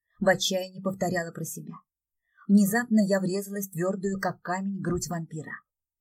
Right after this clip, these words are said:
"Куда же ты собралась, красавица?" Вцепившись в мое запястье мертвой хваткой, вкрадчиво проговорил он. Затем протянул руку, и я потеряла возможность двигаться, как будто меня заморозили.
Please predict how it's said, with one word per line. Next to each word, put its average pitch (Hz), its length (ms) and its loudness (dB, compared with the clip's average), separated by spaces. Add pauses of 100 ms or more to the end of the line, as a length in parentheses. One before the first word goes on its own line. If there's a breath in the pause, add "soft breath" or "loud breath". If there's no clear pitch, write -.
(480)
"Куда 254 320 6
же 202 140 4
ты 208 100 -2
собралась, 226 640 2
красавица?" - 760 -6 (680)
Вцепившись 175 600 -4
в 170 40 -6
мое 165 140 -4
запястье 165 500 -8
мертвой 160 320 -8
хваткой, 190 500 -10 (180)
вкрадчиво 170 500 -2
проговорил 165 600 -10
он. 165 200 -12 (580)
Затем 208 460 4
протянул 202 480 -2
руку, 160 360 -12 (360)
и 196 100 2
я 202 160 6
потеряла 196 560 0
возможность 165 600 -8
двигаться, 180 500 -8 (360)
как 165 220 2
будто 196 300 -4
меня 175 340 -8 (140)
заморозили. 175 800 -6